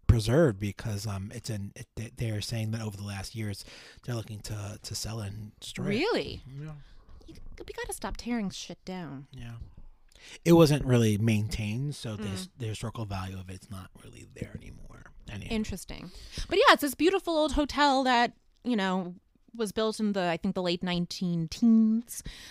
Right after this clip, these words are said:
Speaker 2: Um, it undergoes a few name changes. Um, and in fact, it might be, is it still known as the Hotel Pennsylvania?
Speaker 1: Yeah.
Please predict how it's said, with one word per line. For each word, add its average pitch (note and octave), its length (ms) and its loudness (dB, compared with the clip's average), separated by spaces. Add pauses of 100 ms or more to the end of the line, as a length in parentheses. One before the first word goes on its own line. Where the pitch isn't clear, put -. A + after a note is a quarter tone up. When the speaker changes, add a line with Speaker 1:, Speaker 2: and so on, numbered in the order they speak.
(180)
Speaker 2:
Um, F3 500 0 (260)
it - 220 -4
undergoes A#3 400 0
a E3 60 -10
few F#3+ 160 -4
name F3+ 240 -2
changes. D#3 600 -8 (840)
Um, E3 340 -4
and F3+ 140 -8
in F3+ 80 -6
fact, F#3 240 -4
it F#3 60 -4
might F3+ 300 -4
be, D#3+ 360 -8 (1000)
is - 60 -16
it C#4+ 80 -10
still E4 240 -10
known F#4 160 -10
as F#4 140 -8
the F4+ 80 -12
Hotel F4 260 -10
Pennsylvania? E4 640 -10
Speaker 1:
Yeah. - 80 -20